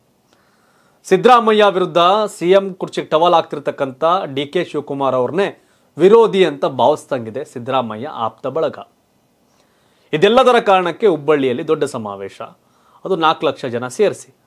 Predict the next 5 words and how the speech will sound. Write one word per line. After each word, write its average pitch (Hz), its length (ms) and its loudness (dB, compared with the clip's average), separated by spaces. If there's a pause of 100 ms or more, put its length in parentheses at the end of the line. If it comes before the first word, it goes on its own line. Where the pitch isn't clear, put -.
(200)
ಅಂದ್ರೆ 180 160 -4
ಸಿದ್ದರಾಮೋತ್ಸವಕ್ಕಿಂತ 170 840 -4
ಸಣ್ಣ 240 300 -4
ಸಮಾವೇಶ, 113 500 -10
ಅರ್ಧ. 127 260 -4